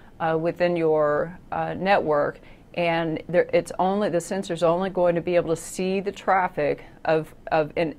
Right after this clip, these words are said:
individual, uh, subnets or segments. So, uh, you know, companies a lot of times are going to put a sensor within their D M Z, 'cause their D M Z is where potential attacks are gonna come in through the firewall.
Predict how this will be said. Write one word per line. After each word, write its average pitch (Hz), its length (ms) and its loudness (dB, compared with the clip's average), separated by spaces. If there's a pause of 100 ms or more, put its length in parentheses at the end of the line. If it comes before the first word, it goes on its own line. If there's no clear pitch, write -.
individual, 165 840 0
uh, 151 160 -2
subnets 151 580 -2
or 160 60 -6
segments. - 640 -6 (640)
So, 190 600 6 (340)
uh, 190 200 2 (100)
you 208 100 0
know, 185 140 4
companies 226 580 0
a - 60 2
lot 175 260 8
of 208 100 0
times 180 520 -2
are 165 120 2
going 175 280 0
to 170 80 -12
put 175 540 2
a 160 100 0
sensor 175 500 -2
within 165 420 4
their 196 120 4
D 180 200 0
M 175 120 0
Z, 165 480 -2 (140)
'cause 160 220 -4
their 160 120 0
D 175 160 -2
M 175 140 0
Z 165 180 -4
is 156 180 0
where 170 460 6 (240)
potential 170 480 -2
attacks 156 480 4
are 170 60 -2
gonna 160 180 -2
come 170 220 -6
in 165 160 0
through 160 140 -6
the 151 60 -10
firewall. 160 720 2